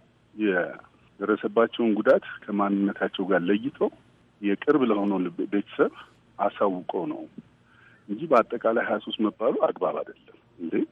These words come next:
አራት ቀን ለምን ይፈጃል? አራት ቀን ወደ ሆስፒታል እኮ ሲላክ አንድ የተጎዳም ሰው ይሁን አስከሬንም ይሁን ማንነቱ ታውቆ እኮ ነው። እኔ አሁን አንዳንድ ነገር ላይ የማነባው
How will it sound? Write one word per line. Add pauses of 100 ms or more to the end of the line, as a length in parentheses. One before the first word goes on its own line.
(160)
አራት
ቀን
ለምን
ይፈጃል?
አራት
ቀን (200)
ወደ
ሆስፒታል
እኮ
ሲላክ (260)
አንድ (540)
የተጎዳም
ሰው
ይሁን (400)
አስከሬንም
ይሁን (140)
ማንነቱ
ታውቆ
እኮ
ነው። (460)
እኔ
አሁን
አንዳንድ
ነገር
ላይ
የማነባው